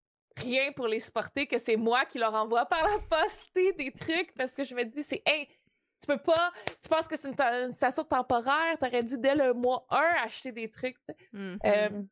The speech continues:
Speaker 1: moi, je suis, euh, je suis, euh, je suis convaincue que on, il y a quelque chose à apprendre des gamers par rapport à ça.
Speaker 2: Totalement d'accord avec toi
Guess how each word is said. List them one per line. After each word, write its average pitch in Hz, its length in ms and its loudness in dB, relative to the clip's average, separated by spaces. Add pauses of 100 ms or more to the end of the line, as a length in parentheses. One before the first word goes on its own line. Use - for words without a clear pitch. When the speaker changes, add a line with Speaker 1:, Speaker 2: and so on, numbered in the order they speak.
(440)
Speaker 1:
moi, 220 200 0
je 220 80 -4
suis, 214 280 2
euh, 185 500 2
je 202 60 -10
suis, - 380 -6
euh, 190 360 -2 (840)
je - 60 -16
suis - 80 -12
convaincue 247 580 2
que 202 320 0
on, 196 180 -2 (500)
il 208 80 -2
y - 40 6
a 196 40 0
quelque 220 160 -2
chose 240 140 -4
à 214 80 4
apprendre 202 280 -2
des 196 100 0
gamers 180 320 0
par 180 100 -6
rapport 175 180 -10
à 170 40 -14
ça. - 120 -20 (920)
Speaker 2:
Totalement 180 400 0
d'accord 170 280 -4
avec 165 260 -4
toi 180 220 -10